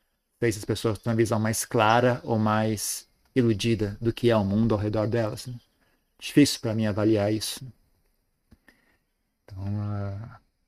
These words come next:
não importa, né? Porque no final a questão é essa, né? A questão é a mente.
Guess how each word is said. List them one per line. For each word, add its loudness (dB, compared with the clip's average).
não 0
importa, 4
né? 0
Porque -4
no -2
final 4
a -2
questão -2
é -2
essa, -6
né? -2
A -6
questão -4
é 2
a 2
mente. -2